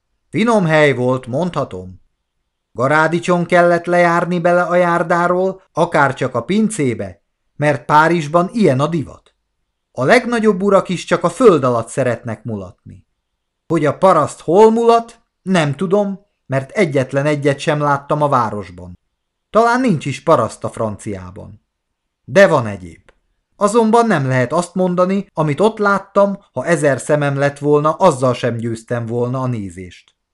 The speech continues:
És nem csak nappal van ott világos, hanem éjjel is. Aztán mivel világítanak? Hát mindenféle rossz szagot összegyűjtenek egy nagy vashordóba,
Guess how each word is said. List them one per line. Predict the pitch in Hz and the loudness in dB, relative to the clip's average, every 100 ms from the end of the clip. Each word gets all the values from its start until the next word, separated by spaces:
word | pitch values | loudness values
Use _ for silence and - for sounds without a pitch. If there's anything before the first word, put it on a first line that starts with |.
| _ _ _ _ _ | _ _ _ _ _
És | 214 220 | -4 -2
nem | 247 208 | 0 0
csak | 135 127 - | 0 -8 -2
nappal | 156 160 156 147 | -2 2 2 4
van | 143 | 2
ott | 147 139 | -2 -4
világos, | 165 156 151 156 170 - _ | -2 0 0 -2 -6 -10 _
hanem | - 190 208 233 | -4 -2 -2 -2
éjjel | 226 139 107 98 | -2 -2 -4 -8
is. | 92 - _ _ _ _ _ _ | -14 -20 _ _ _ _ _ _
Aztán | - 156 - 139 117 | -6 -6 -4 -4 -2
mivel | 151 175 185 | -2 2 2
világítanak? | 180 220 214 214 220 214 233 139 - _ _ _ _ _ _ _ | 4 2 2 0 -2 0 0 0 -10 _ _ _ _ _ _ _
Hát | - 139 139 | 0 0 0
mindenféle | 185 240 208 180 - 175 147 | -2 0 0 -2 -2 0 0
rossz | 120 180 - | 0 -4 -2
szagot | 175 160 147 - | -2 0 -2 -2
összegyűjtenek | 160 170 208 190 208 196 190 180 170 | -6 -2 -2 -2 -2 0 0 0 -2
egy | 147 | -2
nagy | 143 170 143 | 0 2 0
vashordóba, | 110 160 - 196 185 175 180 170 180 170 | 2 0 0 -2 -2 -2 -2 0 -2 -2